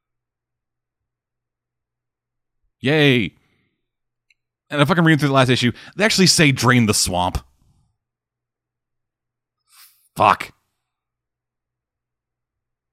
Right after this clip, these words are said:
Anyway.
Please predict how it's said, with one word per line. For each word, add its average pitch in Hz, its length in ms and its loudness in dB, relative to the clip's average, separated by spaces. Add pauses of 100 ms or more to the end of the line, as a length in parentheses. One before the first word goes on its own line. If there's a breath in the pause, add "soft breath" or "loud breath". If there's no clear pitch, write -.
(2250)
Anyway. 107 480 2